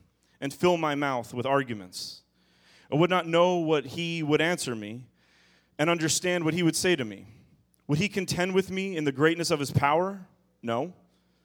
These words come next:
He would pay attention to me. There an upright man could argue with him, and I would be acquitted forever by my judge." Job is saying, "I have not done anything wrong.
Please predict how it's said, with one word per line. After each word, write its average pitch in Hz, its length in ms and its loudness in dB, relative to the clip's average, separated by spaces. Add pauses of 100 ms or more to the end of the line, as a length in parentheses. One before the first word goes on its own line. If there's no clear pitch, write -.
(420)
He 190 80 -4
would 151 160 0
pay 220 180 10
attention 220 420 2
to 117 120 -8
me. 101 140 -12 (1040)
There 202 360 4
an 143 200 -2
upright 175 440 2
man 165 240 -2
could 151 160 -4
argue 147 340 2
with 113 140 -4
him, 104 280 -12 (240)
and 123 140 -2
I 156 80 4
would 151 160 0
be 135 140 0
acquitted 135 440 -2
forever 131 440 2
by 127 160 6
my 123 180 0
judge." 113 560 -6 (520)
Job 180 220 4
is 165 80 2
saying, 160 120 2
"I 175 60 6
have 190 140 6
not 196 180 6
done 185 180 6
anything 143 300 0
wrong. 143 300 -2